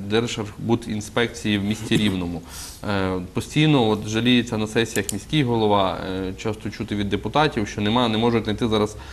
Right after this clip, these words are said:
е, начальника управління архітектури після смерті пана Семенця. От де ви будете брати цих сім людей і, е,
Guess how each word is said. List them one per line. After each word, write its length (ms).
е, 220
начальника 420
управління 300
архітектури 600
після 380
смерті 460
пана 360
Семенця. 580
От 160
де 300
ви 120
будете 360
брати 300
цих 180
сім 260
людей 480
і, 400
е, 520